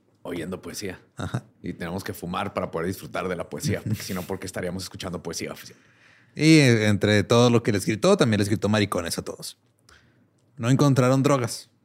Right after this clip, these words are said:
Speaker 2: pero esto no impidió de que Frank se llevara a veinte de estos güeyes a la estación y los tuviera retenidos toda la noche. Diecisiete
Speaker 1: Por
Speaker 2: fueron.
Speaker 1: nerds, el... Ustedes son los que me caen los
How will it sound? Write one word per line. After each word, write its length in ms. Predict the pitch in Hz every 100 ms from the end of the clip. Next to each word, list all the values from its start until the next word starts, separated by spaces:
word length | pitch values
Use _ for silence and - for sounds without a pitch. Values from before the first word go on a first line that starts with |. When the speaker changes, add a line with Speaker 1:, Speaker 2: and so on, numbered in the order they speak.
| _ _ _ -
Speaker 2:
pero 180 | 104
esto 200 | 98 -
no 80 | 117
impidió 320 | 117 131 127
de 80 | 117
que 100 | -
Frank 260 | - 107 101
se 100 | 120
llevara 380 | 95 98 107 92
a 40 |
veinte 280 | 90 113 127
de 60 | 123
estos 220 | - 123
güeyes 260 | 117 113
a 60 | 110
la 60 | 113
estación 360 | - - 113
y 40 | 104
los 140 | 98
tuviera 280 | 98 92 92
retenidos 400 | 98 95 90 85
toda 140 | 92
la 80 | 85
noche. 260 | 90 - - - _ _ _ _ _ _ _ _ _ _ _
Diecisiete 480 | 110 104 107 113 104
Speaker 1:
Por 20 |
Speaker 2:
fueron. 160 | 113 123
Speaker 1:
nerds, 240 | - - 117
el... 320 | 104 - 143
Ustedes 420 | - 131 143 135
son 160 | 160 131
los 200 | 139 -
que 120 | -
me 140 | 101 -
caen 220 | - 127
los 180 | 131